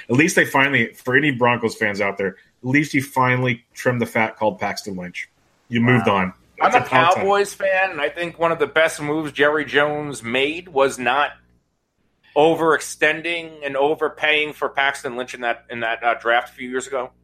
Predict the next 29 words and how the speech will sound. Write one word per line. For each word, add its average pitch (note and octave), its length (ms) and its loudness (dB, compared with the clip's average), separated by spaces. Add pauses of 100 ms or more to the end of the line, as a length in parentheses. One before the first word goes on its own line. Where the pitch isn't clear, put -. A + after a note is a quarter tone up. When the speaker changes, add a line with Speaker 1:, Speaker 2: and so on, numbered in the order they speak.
(360)
Speaker 1:
Well, G#2+ 120 -4
'cause G2+ 180 0
he A2+ 100 2
was B2+ 140 2
supposed D3+ 360 4
to. A2 100 2
You A2 160 4
know, C3 120 2
as A#2 180 2
you B2 100 2
know, C3+ 260 4
<laughs> - 120 -2
that D3 140 6
was C#3 160 2
the B2+ 80 2
guy C3+ 220 0
he C#3+ 100 0
wanted. C3+ 460 -2
<laughs> G#3 440 -2 (200)
Speaker 2:
Of, - 140 2
of - 0 - (340)
all A#3+ 160 8
the B3 240 -8
times F3 500 0
to D#3+ 180 0
actually F3 460 0
stand D3+ 440 -2
your D3 100 -2
ground B2 480 -2